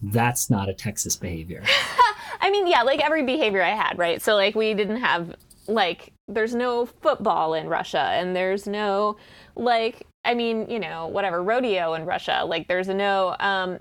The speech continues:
Speaker 2: I mean, and also we were really poor. And I think that's, like, something that, um, a lot of, um, you know, in, in a lot of ways, I just had the same struggles that a lot of poor kids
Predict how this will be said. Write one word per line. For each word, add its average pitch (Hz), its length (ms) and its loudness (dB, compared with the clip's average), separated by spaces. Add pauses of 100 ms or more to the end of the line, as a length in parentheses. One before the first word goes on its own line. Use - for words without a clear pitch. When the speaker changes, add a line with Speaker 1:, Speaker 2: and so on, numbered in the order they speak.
Speaker 2:
I 269 100 2
mean, 294 160 0
and 302 100 -2
also 320 260 -2
we 320 120 0
were 320 120 -2
really 311 200 -2
poor. 370 240 2
And 175 180 4
I 208 120 0
think 233 260 -6
that's, 208 280 -2
like, 208 380 -2 (220)
something 185 480 -4
that, 165 400 -2
um, 170 400 -2
a 180 60 -4
lot 165 240 -2
of, 165 180 -6 (520)
um, 160 340 -6 (680)
you 370 80 0
know, 302 140 2
in, 277 80 0
in 277 180 0
a 269 80 0
lot 262 180 2
of 269 60 -2
ways, 220 200 0
I 190 80 2
just 190 180 -6
had 180 160 -2
the 180 80 -6
same 180 260 -6
struggles 165 360 -6
that 165 100 -6
a 160 60 -4
lot 156 140 -2
of 151 80 -6
poor 165 160 -6
kids - 400 -12